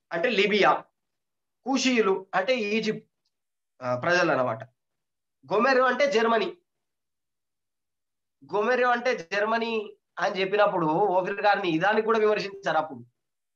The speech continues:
ఇట్లా తొందరపడేవాళ్ళు. "జర్మనీ అంటే రెండు జర్మనీలు ఉన్నాయి, రెండు జర్మనీల్లో ఏ జర్మనీ అంటున్నావు?" అని అన్నారు. ఓఫీర్ గారు ఆ కాలంలోనే చెప్పాడు ఏంటంటే, పక్కా ఒకటే జర్మనీ ఉంటదని. ఇప్పుడు ఒకటే జర్మనీ కూడా అయింది. ఆ, తర్వాత తొగర్మా అంటే,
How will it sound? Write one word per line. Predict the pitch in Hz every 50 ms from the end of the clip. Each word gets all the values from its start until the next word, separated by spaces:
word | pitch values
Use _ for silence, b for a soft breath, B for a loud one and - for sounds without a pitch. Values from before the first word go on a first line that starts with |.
| _ _ -
ఇట్లా | - 170 -
తొందరపడేవాళ్ళు. | - 175 190 196 214 214 190 190 175 165 156 143 123 117 117 - - _ _ _ _ _ _ _ _ _ _ _ _ _ _ _ _ _ -
"జర్మనీ | 143 175 180 190 202 214 220 220
అంటే | 202 190 214 226
రెండు | 196 190 185 190 202
జర్మనీలు | 190 208 208 202 202 196 196 - 208 202 196
ఉన్నాయి, | 196 190 196 214 202
రెండు | 185 175 180 185
జర్మనీల్లో | 180 190 190 190 196 196 202 202 202 196 196 190
ఏ | 170 160 175 180
జర్మనీ | 180 190 185 190 185 185
అంటున్నావు?" | 185 180 175 185 185 180 185 196
అని | 196 160 160 160
అన్నారు. | 151 135 123 - - - _ _ _ _ _ _ _ _ _ _ _ _ _ -
ఓఫీర్ | 156 175 185 175 175 180 208 208
గారు | 208 202 180
ఆ | 175 185
కాలంలోనే | 190 190 185 185 185 185 185 185
చెప్పాడు | 175 160 156 - 180 175 160
ఏంటంటే, | 160 165 165 160 160 185
పక్కా | 220 - 202 190 - - - 269 254
ఒకటే | 233 220 226 226 233 208
జర్మనీ | 208 214 208 202 208 196
ఉంటదని. | 175 160 160 143 123 123 - - _ _ _ -
ఇప్పుడు | 170 165 185 160
ఒకటే | 165 185 185 214 175
జర్మనీ | 180 170 170 170 170 170
కూడా | 156 165 175 160
అయింది. | 147 139 135 135 139 - _ _ _ _ _ _ _ _ _ _ _ _ _ _ -
ఆ, | 135 139 135 135 -
తర్వాత | - 165 165 180 196 202 202 202 202 190 185 180 - -
తొగర్మా | 180 196 220 220 214 214 202
అంటే, | 196 185 180 196 214 165 165 190 196 - -